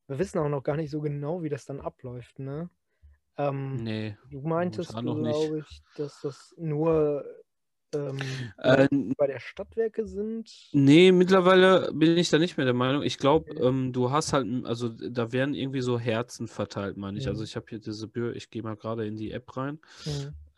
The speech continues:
Speaker 2: Ähm, ja, und da kannst du halt so Herzen verteilen. Das, äh, kannst du halt, glaub ich, jeden Tag machen.
Speaker 1: Mhm.
Speaker 2: Und du hast mehr Herzen, äh, wenn du halt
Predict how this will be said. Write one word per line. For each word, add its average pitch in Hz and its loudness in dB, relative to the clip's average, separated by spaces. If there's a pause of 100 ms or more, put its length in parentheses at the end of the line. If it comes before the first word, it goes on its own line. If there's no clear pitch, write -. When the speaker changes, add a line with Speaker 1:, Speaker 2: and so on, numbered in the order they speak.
(120)
Speaker 2:
Ähm, 113 -8 (1080)
ja, - -10
und 104 -10
da 104 -4
kannst 120 -8
du 107 -6
halt 113 -4
so 101 -6
Herzen 113 -6
verteilen. 95 -10
Das, - -10
äh, 104 -2
kannst 123 -4
du 117 0
halt, 107 -2
glaub 113 2
ich, - -4
jeden 110 0
Tag 139 -2
machen. 185 -6 (200)
Speaker 1:
Mhm. 156 -6 (240)
Speaker 2:
Und 113 -6
du 110 6
hast 110 2
mehr 117 4
Herzen, 147 -2 (200)
äh, 110 -12
wenn 123 -2
du 113 -2
halt 107 -2